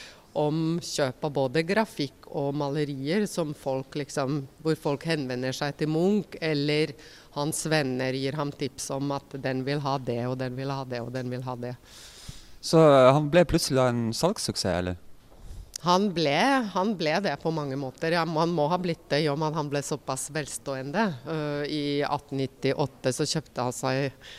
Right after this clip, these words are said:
Speaker 1: sin første eiendom, da, dette lille huset i Åsgårdstrand, hvor, hvor han plasserer veldig mange av sine, mm, motiver, eh, kjærlighetsmotiver fra,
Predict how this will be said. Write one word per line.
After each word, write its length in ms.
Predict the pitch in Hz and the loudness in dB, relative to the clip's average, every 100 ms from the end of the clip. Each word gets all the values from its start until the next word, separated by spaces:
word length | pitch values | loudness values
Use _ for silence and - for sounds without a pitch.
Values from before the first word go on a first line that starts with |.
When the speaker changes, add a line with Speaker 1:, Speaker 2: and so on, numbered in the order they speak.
| - | -16
Speaker 1:
sin 240 | - 170 143 | -4 -2 0
første 320 | 160 - 156 | -2 0 0
eiendom, 720 | 147 147 131 135 139 196 202 | 2 2 0 -2 0 0 2
da, 220 | 165 147 | 2 0
dette 300 | 143 143 151 | 0 -4 -2
lille 320 | 143 143 127 123 | 0 0 0 -2
huset 460 | 151 131 - 139 | -2 -4 -4 -4
i 80 | 131 | -4
Åsgårdstrand, 880 | 151 - - 127 - - 170 214 196 - - - - | -4 -6 -8 -8 -8 -2 2 4 2 -2 -18 -20 -12
hvor, 240 | 143 156 160 156 | 0 4 6 4
hvor 160 | 143 143 | 2 0
han 160 | 139 | 0
plasserer 680 | 131 147 147 - 127 127 147 131 131 | 0 0 0 0 0 0 -2 -2 0
veldig 240 | 139 123 139 | 0 0 0
mange 300 | 135 123 127 | -2 0 -2
av 100 | 131 | -2
sine, 540 | 143 123 113 135 139 - | -4 -4 -2 -2 -4 -6
mm, 560 | 147 151 147 147 151 151 | -6 -4 -2 -2 0 2
motiver, 720 | 151 - 131 131 127 147 151 | 0 0 -8 -2 2 4 4
eh, 80 | 143 | 0
kjærlighetsmotiver 1040 | - 143 113 127 - 139 - 127 120 139 - | -2 -2 -2 -4 -4 -6 -4 -4 -2 -2 -2
fra, 320 | 131 123 127 | -4 0 -2